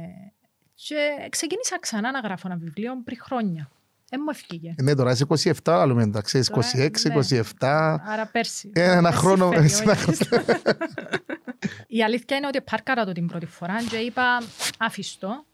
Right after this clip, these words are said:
Speaker 1: Και μετά νιώσα κιόλας ότι, «Οκ, μπορεί να είναι απλά μια ιδέα που μου ήρθε». Όταν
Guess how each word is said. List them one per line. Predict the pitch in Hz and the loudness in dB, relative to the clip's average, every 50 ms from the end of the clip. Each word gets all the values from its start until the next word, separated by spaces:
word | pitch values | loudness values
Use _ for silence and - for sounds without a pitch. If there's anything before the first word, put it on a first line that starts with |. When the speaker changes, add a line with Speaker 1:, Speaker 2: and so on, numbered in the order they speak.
| _ _ _ _ _ _ _ | _ _ _ _ _ _ _
Speaker 1:
Και | - - | -12 -8
μετά | 277 277 254 302 311 330 349 | -6 -4 -2 0 0 -2 -2
νιώσα | 359 359 - - 233 | -4 -6 -4 -4 -4
κιόλας | 214 269 269 294 294 277 - | -4 -4 -4 -4 -6 -6 -6
ότι, | 311 285 302 311 311 311 | -8 -6 -6 -6 -6 -6
«Οκ, | - 302 311 302 - - - 226 208 208 226 240 240 233 | -4 -4 -6 -6 -6 -8 -6 -6 -4 -4 -6 -10 -12 -12
μπορεί | 220 214 247 254 269 285 | -6 -4 -4 -4 -4 -4
να | 285 277 | -6 -6
είναι | 254 233 | -8 -8
απλά | 180 - 196 196 | -8 -6 -6 -4
μια | 208 208 202 | -2 -2 -4
ιδέα | 196 185 190 190 196 | -4 -4 -6 -6 -6
που | 190 214 | -6 -6
μου | 202 175 | -4 -4
ήρθε». | 165 151 - _ - _ _ _ _ _ _ _ _ _ _ _ _ _ _ _ _ _ _ _ _ _ _ _ _ _ | -6 -8 -10 _ -20 _ _ _ _ _ _ _ _ _ _ _ _ _ _ _ _ _ _ _ _ _ _ _ _ _
Όταν | - - 254 254 302 | -4 -2 -2 0 0